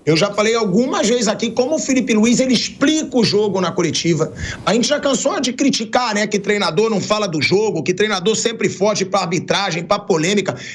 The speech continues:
Ele explica. Ele fala o que que ele queria,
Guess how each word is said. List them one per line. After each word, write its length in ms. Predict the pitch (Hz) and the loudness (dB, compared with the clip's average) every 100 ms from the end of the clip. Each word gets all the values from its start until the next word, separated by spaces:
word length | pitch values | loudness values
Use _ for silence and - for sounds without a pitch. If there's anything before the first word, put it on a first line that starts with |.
| - | 0
Ele 180 | 233 359 | 2 2
explica. 720 | - - 226 294 - 139 - - - - 185 | 0 0 2 2 0 -4 -6 -18 -20 -4 0
Ele 220 | 226 262 | 0 0
fala 240 | 254 240 | 0 0
o 60 | 214 | 0
que 120 | 240 | 0
que 80 | 240 | 0
ele 140 | 233 | -2
queria, 640 | - 208 180 202 196 190 | -2 0 2 4 2 0